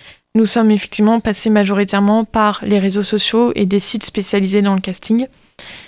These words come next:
Euh, Facebook est souvent dit comme un, un réseau social assez désuet, mais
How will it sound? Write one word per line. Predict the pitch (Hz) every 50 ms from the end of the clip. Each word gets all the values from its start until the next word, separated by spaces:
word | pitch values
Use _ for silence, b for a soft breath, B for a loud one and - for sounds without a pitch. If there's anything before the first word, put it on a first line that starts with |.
| B B B _ _ _ _ -
Euh, | 190 190 190 190 190 190 190 196
Facebook | 190 - - 214 202 185 180 208 233 214 - -
est | 196
souvent | 185 - - 202 202 202 208
dit | 196 202 220
comme | 208 214 202 190 190
un, | 185 185 185 185 190 - B B B B B B B -
un | - 208 196 190
réseau | 196 220 196 226 220
social | - - 220 - - 226 226
assez | 214 196 - - 208
désuet, | 190 208 196 185 185 208 226 240 240 - -
mais | 208 196 190 190 190 190 196 196